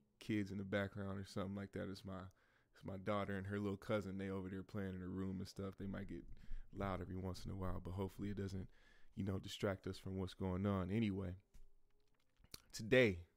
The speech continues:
was Inauguration Day. And, uh, I would like to really get in here and, and, and really talk about everything that's going on because,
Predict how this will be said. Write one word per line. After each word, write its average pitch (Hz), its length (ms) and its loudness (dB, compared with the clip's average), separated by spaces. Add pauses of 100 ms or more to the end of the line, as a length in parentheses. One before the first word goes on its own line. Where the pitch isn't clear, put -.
(600)
was 107 180 2
Inauguration 101 760 0
Day. - 1600 -8
And, 101 800 6 (1200)
uh, 90 500 -2 (760)
I 92 80 4
would 95 200 4
like 98 300 4 (120)
to 95 380 6
really 104 260 6
get 101 200 4
in 101 160 4
here 101 320 4
and, 92 260 0
and, 82 220 -2
and 82 180 -2
really 98 200 4
talk 95 260 0
about 98 240 0
everything 92 320 -2
that's - 180 -4
going 92 360 0
on 92 260 2
because, 80 640 -4